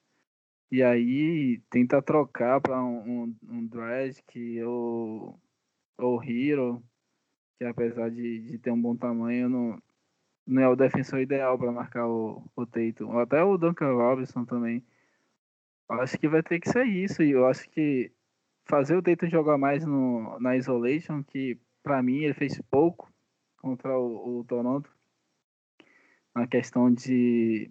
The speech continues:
puxar aquele side step que a gente viu a temporada inteira, e eu acho que no, no playoff ele tá muito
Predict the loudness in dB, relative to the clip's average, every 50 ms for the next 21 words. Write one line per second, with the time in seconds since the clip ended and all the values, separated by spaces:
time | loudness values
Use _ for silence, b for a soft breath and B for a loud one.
0 | -8 -4 -2 0 2 2 2 2 4 2 2 2 2 4 2 2 2 0 -4 -6
1 | -2 -2 -2 -2 -2 -2 -4 -2 0 -2 -2 -4 -4 -8 -8 -4 -4 -4 -4 -4
2 | -6 -8 -6 -6 -6 -6 -6 -4 -4 -6 -6 -6 _ -8 -6 -4 -2 -2 -2 -4
3 | -4 -4 -4 -6 -6 -8 -10 -10 -6 -2 0 0 0 0 0 -2 -2 -2 -2 -2
4 | -2 -2 -2 -2 -2 -4 -6 -6 -6 -6 -6 -4 -4 -2 -2 0 -2 -2 -4 -4
5 | -6 -6 -6 -8 -10